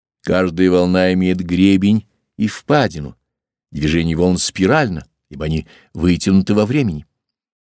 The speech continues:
Это основы пространственного движения. В движении находится все. Этим законам движения подчинена и жизнь человечества.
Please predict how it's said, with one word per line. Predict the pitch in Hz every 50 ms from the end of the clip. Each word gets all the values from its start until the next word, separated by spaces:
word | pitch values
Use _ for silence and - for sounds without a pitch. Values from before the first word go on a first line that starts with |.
| _ _ _ _ _ _ _ _ _ _
Это | - 98 101 98 - - 104 101
основы | 101 - - - - 95 92 90 95 -
пространственного | - 90 90 92 - - - - 87 85 87 85 - - 90 82 82 82 80
движения. | 73 73 76 78 73 76 76 80 78 - _ _ _ _ _ _ _ _ _ _ _ _ _ _
В | - 117
движении | 120 131 135 131 123 120 - 92 127 165 180 175 170 165
находится | 160 160 147 - - 147 143 139 - - 131
все. | 120 - - - 98 92 - _ _ _ _ _ _ _ _ _ _ _ _ _ _ _ _ _ _ _ -
Этим | 165 208 208 - - 180 151 131
законам | 110 117 131 120 - - 120 117 110 107 104 104 104 101
движения | 90 87 95 98 90 80 90 98 101 104 110 113
подчинена | 95 104 95 - - 95 95 92 95 95 98 95
и | 95
жизнь | 87 92 104 110 107 113 110
человечества. | - - 131 135 147 170 175 156 - - - - 107